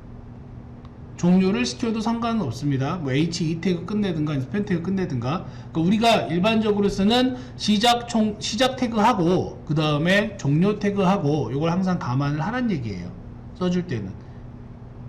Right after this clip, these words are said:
그러니까 스크립트를 이용해서 이렇게 강제 삽입도 가능하더라 라는 정도의 개념만 알고 있으면 됩니다. 또 하나,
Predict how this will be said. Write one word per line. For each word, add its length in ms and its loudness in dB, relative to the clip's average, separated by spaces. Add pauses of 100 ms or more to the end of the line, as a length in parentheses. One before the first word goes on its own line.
(420)
그러니까 80 -4
스크립트를 760 2
이용해서 960 4 (600)
이렇게 300 -4
강제 600 4
삽입도 880 4 (280)
가능하더라 920 2 (580)
라는 320 0
정도의 400 4
개념만 420 0
알고 240 0
있으면 380 -2
됩니다. 340 -6
또 100 2
하나, 520 4